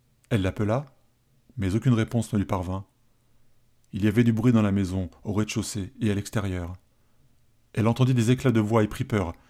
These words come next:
Il ne fut pas difficile de comprendre qu'ils avaient été retrouvés et que la situation était plus grave qu'ils voulaient bien l'admettre. Elle ne savait que faire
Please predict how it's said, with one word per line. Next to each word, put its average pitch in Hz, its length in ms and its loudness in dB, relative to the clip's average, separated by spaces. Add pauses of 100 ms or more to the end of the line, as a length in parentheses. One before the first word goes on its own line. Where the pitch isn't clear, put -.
(200)
Il 113 80 2
ne 117 60 6
fut 135 120 -2
pas 139 160 0
difficile 131 420 -4
de 117 80 0
comprendre 113 520 -4
qu'ils 107 180 -4
avaient 104 120 0
été 98 200 -6
retrouvés 113 560 -2 (500)
et 110 100 -2
que 123 120 2
la 113 100 2
situation 120 500 -2
était 107 180 0
plus 120 160 0
grave 98 320 -2
qu'ils 101 160 -8
voulaient 101 180 0
bien 101 140 -2
l'admettre. 92 500 -6 (1040)
Elle 107 120 0
ne 120 60 4
savait 123 280 2
que 123 100 0
faire 98 380 -2